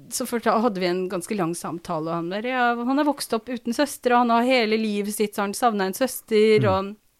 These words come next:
Speaker 1: og han ønsket seg en datter, så fikk han bare sønner.
Speaker 2: Mm.
Speaker 1: Og så når han til slutt fikk meg,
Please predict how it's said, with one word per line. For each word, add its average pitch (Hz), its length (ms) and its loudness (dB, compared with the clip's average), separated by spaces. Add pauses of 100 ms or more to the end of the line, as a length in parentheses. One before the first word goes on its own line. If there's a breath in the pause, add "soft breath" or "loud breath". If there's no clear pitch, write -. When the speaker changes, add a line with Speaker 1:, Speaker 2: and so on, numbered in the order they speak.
(100)
Speaker 1:
og 202 320 2
han 214 160 0
ønsket 185 320 -6
seg 170 140 -6
en - 20 -8
datter, 302 480 2
så 285 80 -2
fikk 262 140 -4
han 254 120 0
bare 247 300 4
sønner. 254 400 4 (180 loud breath)
Speaker 2:
Mm. 117 200 -2 (280 loud breath)
Speaker 1:
Og 247 80 0
så 254 80 0
når 240 140 4
han 240 200 4
til 254 120 -2
slutt 233 320 -2
fikk 262 220 -4
meg, 330 320 6